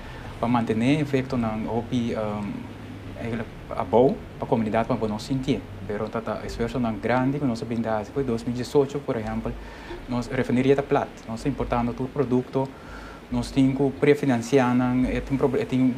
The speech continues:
uma pressão enorme, riba bo cash, nós sabemos, riba de mais aqui rato. Pero, um, se você mira agora que, um, que nós estamos preparando para nós pôr carga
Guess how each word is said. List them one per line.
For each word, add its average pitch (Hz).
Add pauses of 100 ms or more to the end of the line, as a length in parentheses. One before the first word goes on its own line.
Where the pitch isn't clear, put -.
uma 127
pressão 123
enorme, 135
riba 123
bo 113
cash, 135
nós 135
sabemos, 131
riba -
de 110
mais 110
aqui 120
rato. 117 (680)
Pero, 143
um, 135
se -
você 165
mira 160
agora 139
que, 127
um, 117
que 120
nós 120
estamos 151
preparando 117
para 120
nós 113
pôr 117
carga 107